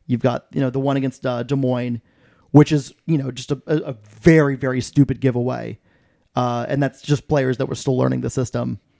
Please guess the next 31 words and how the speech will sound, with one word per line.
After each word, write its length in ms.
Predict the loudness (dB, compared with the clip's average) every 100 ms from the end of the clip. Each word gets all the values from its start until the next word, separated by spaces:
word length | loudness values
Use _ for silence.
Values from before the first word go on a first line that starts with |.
| _ _ -6 -6 4
giving, 320 | 6 6 2
giving 260 | 0 2
away 160 | 2 0
something 240 | -2 -4
incredibly 400 | -2 0 0 -2
dumb. 380 | -4 -6 -6 -10 -12 _ _ _ _ _ 0
Um, 500 | 2 0 -2 -6 -10 _ _ _ _ _ _ _ -10 -4
and, 340 | -2 -2 -2
and 120 | 0
allowing 340 | 2 4 4 2
an 60 |
odd 120 | 0 0
man 200 | 0 0
rush, 400 | -2 -4 -10 -10
um, 420 | -6 -6 -6 -10 -14 _ _ _ _ _ _ _ _
in, 240 | 0 0
in 220 | -4 -2 -2
the 80 |
second 240 | -2 -2 -4
half 180 | -4 -6
of 80 |
the 80 | -6
Des 80 | -4
Moines 260 | -2 -2 -4
game. 400 | -6 -8 -8 -10 _ _ _ _
And 160 | 2 4
you've 140 | 4
got 160 | 4 2
an 80 | 4
absolute 580 | 2 0 -2 -4 -4 -8
worldy 840 | 0 4 6 4 0 -4 -4